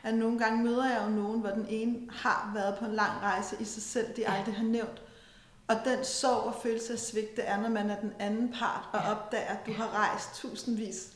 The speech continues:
Speaker 1: af kilometer
Speaker 2: Ja.
Speaker 1: for dig selv.
Speaker 2: Ja.
Speaker 1: Der er jo en stor ensomhed fra begge sider.
Speaker 2: Åh, det kan jeg virkelig mærke, når du siger det. Det bliver jeg virkelig berørt af.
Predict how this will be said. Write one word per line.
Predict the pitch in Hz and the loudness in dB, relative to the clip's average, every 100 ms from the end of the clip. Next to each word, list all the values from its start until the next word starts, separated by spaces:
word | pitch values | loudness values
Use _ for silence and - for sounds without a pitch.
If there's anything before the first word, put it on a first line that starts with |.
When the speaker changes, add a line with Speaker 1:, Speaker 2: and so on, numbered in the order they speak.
| - | -6
Speaker 1:
af | 220 | -6
kilometer | 214 226 226 220 - 214 - - - - | -4 -4 -2 -2 -2 -6 -10 -18 -20 -12
Speaker 2:
Ja. | 165 160 - | -10 -10 -14
Speaker 1:
for | - 233 | 0 0
dig | 202 | 2
selv. | 202 254 214 - - | 0 -2 -2 -4 -10
Speaker 2:
Ja. | 170 - - - | -12 -12 -18 -2
Speaker 1:
Der | 208 | 0
er | |
jo | |
en | 214 | 0
stor | - 269 269 | 2 2 2
ensomhed | 277 285 285 254 - | 2 0 0 0 -2
fra | - 277 | -2 0
begge | 311 - | -2 -2
sider. | - 226 220 208 | -2 -2 -2 -4
Speaker 2:
Åh, | 160 - | -6 -8
det | 165 | -8
kan | 170 | -4
jeg | |
virkelig | 170 170 165 | -2 0 0
mærke, | 170 107 | 0 0
når | 190 | -2
du | |
siger | 165 202 180 | -4 -2 0
det. | 190 | 0
Det | 185 | 0
bliver | 190 | 0
jeg | 185 | 2
virkelig | 190 190 | 2 2
berørt | 175 - - | 2 2 2
af. | - | -2